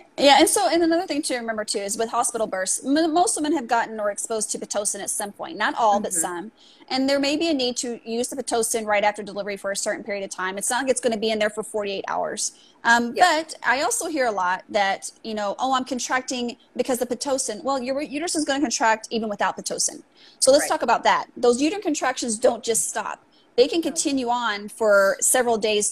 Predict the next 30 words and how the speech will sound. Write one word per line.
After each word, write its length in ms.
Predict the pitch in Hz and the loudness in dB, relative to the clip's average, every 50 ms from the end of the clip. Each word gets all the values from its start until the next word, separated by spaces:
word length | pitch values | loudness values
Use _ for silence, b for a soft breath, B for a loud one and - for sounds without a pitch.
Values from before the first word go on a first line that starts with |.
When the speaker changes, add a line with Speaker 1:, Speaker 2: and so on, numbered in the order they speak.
| - | -2
Speaker 1:
to 360 | - 214 202 202 196 196 190 - | -2 -2 -2 -2 -4 -4 -4 -6
a 60 | 196 190 | -8 -8
couple 260 | - 220 - 202 190 | -8 -10 -6 -4 -6
of 80 | 190 196 | -4 -2
weeks, 320 | 247 233 - - - - | -4 -4 -4 -4 -8 -8
correct? 460 | - - 208 202 240 311 - - 214 | -6 -2 -2 -2 -2 -2 -6 -12 -18
Speaker 2:
Mm-hmm. 220 | 175 165 202 196 175 - _ _ - | -14 -12 -12 -12 -12 -14 _ _ -2
Yes. 420 | 202 180 160 - - - - - _ _ _ | -2 -2 -2 -2 -8 -16 -18 -20 _ _ _
Speaker 1:
So 180 | _ - - 247 | _ 2 2 6
what 120 | 247 269 | 6 6
does 140 | 285 294 269 | 4 4 2
that 200 | 294 262 247 - | 2 2 0 0
feel 140 | - 254 240 | -2 -4 -2
like? 160 | 226 - - 240 | -2 -4 -4 -6
And 140 | 226 214 | -10 -10
how 160 | 226 240 226 226 | -8 -6 -6 -6
do 60 | 226 | -4
you 160 | 220 220 220 | -4 -4 -2
let 180 | 226 202 - - | -2 -2 -2 -4
patients 320 | 220 214 - 214 202 - | -8 -10 -8 -10 -10 -8
know 160 | 214 214 208 | -6 -6 -4
what 140 | 202 202 185 | -4 -4 -6
to 80 | - - | -6 -8
expect 340 | - - - 214 202 - | -8 -6 -6 -6 -6 -6
regards, 420 | - - 202 190 202 196 185 185 - - | -12 -12 -4 -2 -2 -2 -2 -4 -8 -10
with, 200 | 208 202 - - | -10 -10 -8 -6
uh, 200 | 185 175 196 170 | -4 -2 -2 -2
regards 320 | - 156 - 196 185 - | -2 0 0 0 2 0
to 100 | - 180 | 0 2
that? 260 | 185 185 160 - - | 2 2 2 0 -2